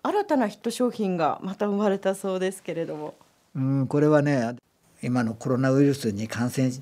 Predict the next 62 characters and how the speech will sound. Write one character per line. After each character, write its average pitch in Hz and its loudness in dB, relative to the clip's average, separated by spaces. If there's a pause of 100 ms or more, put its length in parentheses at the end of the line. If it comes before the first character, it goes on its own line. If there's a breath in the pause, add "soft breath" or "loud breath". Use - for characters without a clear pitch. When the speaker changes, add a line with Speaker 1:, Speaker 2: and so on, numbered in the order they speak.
(380 soft breath)
Speaker 2:
し - -2
な 190 8
い 214 10
よ 208 8
う 160 4
に 123 2
っ 110 -2
て - -8
い 117 0
う 110 -6
こ 113 -4
と - -6
で - -8
で 117 -8
す - -12
ね、 - -6
Speaker 1:
う 269 -16
ん。 269 -16 (140)
Speaker 2:
感 190 0
染 226 4
防 214 6
止 190 -4
の 113 -2
ね、 98 -8
あ 107 -10
の、 92 -10
Speaker 1:
う - -12
ん。 - -14 (440 soft breath)
Speaker 2:
パ 180 6
ー 202 10
テ 214 12
ー - 10
シ 214 2
ョ 202 8
ン - 4
を 156 4
ね、 98 -8 (260)
新 131 -8
し - -12
く - -16
作 - -16
っ - -20 (240)
て 131 -4
る 113 -4
ん 98 -6
で 90 -12
す - -16
よ。 - -14
Speaker 1:
あ、 - -8
そ 269 -16
う 349 -12
で 277 -10
す - -18
か。 190 -16
Speaker 2:
で、 127 -2
Speaker 1:
う - -12
ん。 - -8
Speaker 2:
こ 170 2
れ 170 6
は 165 6
あ 160 4
の、 160 -2